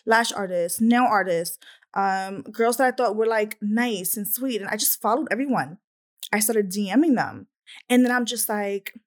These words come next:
"Everyone, I'm so excited. I have this upcoming journey. Follow me for," like, I just made it an exciting moment and everyone was all about it.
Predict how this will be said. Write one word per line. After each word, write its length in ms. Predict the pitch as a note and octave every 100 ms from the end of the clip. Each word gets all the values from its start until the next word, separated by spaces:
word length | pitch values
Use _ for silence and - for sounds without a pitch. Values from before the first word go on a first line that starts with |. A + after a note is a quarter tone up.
| _ _
"Everyone, 440 | G#3+ G#3+ A#3+ A#3+ A#3+
I'm 100 | G#3+
so 140 | G#3+
excited. 680 | G3 - C#4 C4+ C#4 C#4 C4+ -
I 680 | G3 G3 G3 G3 F#3+ F#3+ F#3+ -
have 380 | - A3 G#3+ F#3+
this 300 | G3 G3+ -
upcoming 480 | G#3 G#3+ A#3 G3 F#3
journey. 640 | F3+ D4+ D4+ C#4+ C#4 C4+ C#4 - _
Follow 480 | - - C#4 C#4 C#4+
me 500 | C4+ C4 B3+ B3 A#3+
for," 680 | A3 - G#3 G3+ F#3+ F#3+ F#3 -
like, 260 | G#3 - -
I 100 | G3+
just 220 | - -
made 260 | A#3+ F#3+ F#3
it 120 | A3+
an 120 | A#3 G#3+
exciting 960 | G#3+ - - - E3+ F#3+ G#3+ A3+ C4 - _ -
moment 600 | G3 F#3 E3 F#3+ A#3 A#3
and 160 | A3 G#3+
everyone 580 | F#3+ F#3+ G#3 G3+ G#3 G#3
was 240 | G3+ - _
all 140 | G3+ G#3
about 260 | F#3+ E3+
it. 220 | C#3+ D2+